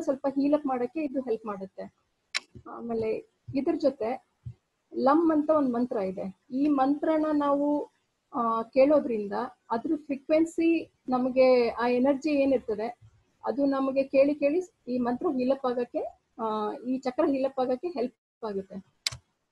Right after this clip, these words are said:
ಆಮೇಲೆ ಯೋಗದಲ್ಲಿ ನಾವು ತಾಡಾಸನ ಅಂತ ಏನ್ ಹೇಳ್ತೇವೆ, ತಾಡಾಸನ ಮಾಡುವಾಗ ಈ ಚಕ್ರ ಹೀಲಿಂಗಿಗೆ ಹೆಲ್ಪ್ ಮಾಡುತ್ತೆ ಅದು. ಆಮೇಲೆ ಡೈಲಿ ನಾವು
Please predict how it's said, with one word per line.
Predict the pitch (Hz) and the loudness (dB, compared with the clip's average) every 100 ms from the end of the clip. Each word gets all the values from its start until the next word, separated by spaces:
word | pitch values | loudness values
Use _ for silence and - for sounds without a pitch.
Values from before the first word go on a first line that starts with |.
| - | -16
ಆಮೇಲೆ | 254 277 269 | -8 -2 2
ಯೋಗದಲ್ಲಿ | 269 311 339 330 277 220 247 - _ - | 4 4 4 4 4 2 -2 -4 _ -8
ನಾವು | 247 240 240 240 233 226 220 | -4 -2 0 0 2 2 0
ತಾಡಾಸನ | - 254 285 381 339 285 269 | -2 2 4 2 0 -2 -2
ಅಂತ | 254 254 | -2 0
ಏನ್ | 247 233 226 | 0 0 -4
ಹೇಳ್ತೇವೆ, | 226 220 - 208 | -4 -6 -6 -8
ತಾಡಾಸನ | - - 240 302 302 285 | -8 -2 0 0 0 -2
ಮಾಡುವಾಗ | 254 233 233 233 220 202 233 233 320 - _ _ _ - | -2 -2 -2 -4 -6 -6 -8 -8 -12 -12 _ _ _ -4
ಈ | 254 254 240 | -2 0 -2
ಚಕ್ರ | 269 269 294 | -4 0 0
ಹೀಲಿಂಗಿಗೆ | 269 247 247 233 240 | 2 2 0 -2 -4
ಹೆಲ್ಪ್ | 381 262 226 | -4 -4 -6
ಮಾಡುತ್ತೆ | 220 196 190 196 | -8 -10 -8 -6
ಅದು. | 185 185 202 _ _ _ _ _ _ _ - - _ _ _ _ _ _ _ _ _ _ _ _ _ _ _ _ _ _ _ _ _ _ _ _ _ _ _ _ - - _ _ - | -6 -8 -12 _ _ _ _ _ _ _ -20 -20 _ _ _ _ _ _ _ _ _ _ _ _ _ _ _ _ _ _ _ _ _ _ _ _ _ _ _ _ -20 -20 _ _ -12
ಆಮೇಲೆ | 254 262 285 277 | -8 -8 -6 -6
ಡೈಲಿ | 240 277 339 359 | -4 -4 0 0
ನಾವು | 302 233 233 294 | 0 0 -2 -2